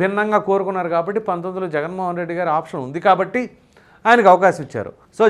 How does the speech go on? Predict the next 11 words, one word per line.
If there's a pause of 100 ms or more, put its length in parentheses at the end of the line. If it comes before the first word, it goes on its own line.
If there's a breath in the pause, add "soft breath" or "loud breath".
జగన్మోహన్
రెడ్డి
గారు
తీసుకున్న (100)
ప్రయారిటీ
ఏంటి, (1200)
ఒకటే (200)
ఒకటి, (680)
బటన్
నొక్కుడు (120)
కార్యక్రమం,